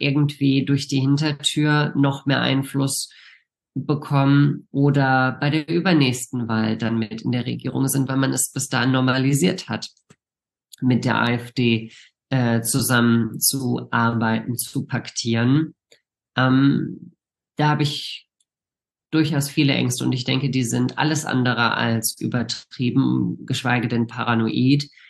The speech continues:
Ich denke eher, dass es immer noch zu viele Leute gibt, ähm, in unserer Gesellschaft und im demokratischen Betrieb, die zu blau-,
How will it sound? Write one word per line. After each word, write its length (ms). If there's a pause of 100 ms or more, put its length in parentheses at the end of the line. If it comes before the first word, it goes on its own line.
(160)
Ich 120
denke 480
eher, 340
dass 300
es 140
immer 180
noch 160
zu 220
viele 260
Leute 420
gibt, 380 (540)
ähm, 680
in 140
unserer 280
Gesellschaft 680
und 180
im 340
demokratischen 880
Betrieb, 580 (360)
die 100
zu 260
blau-, 580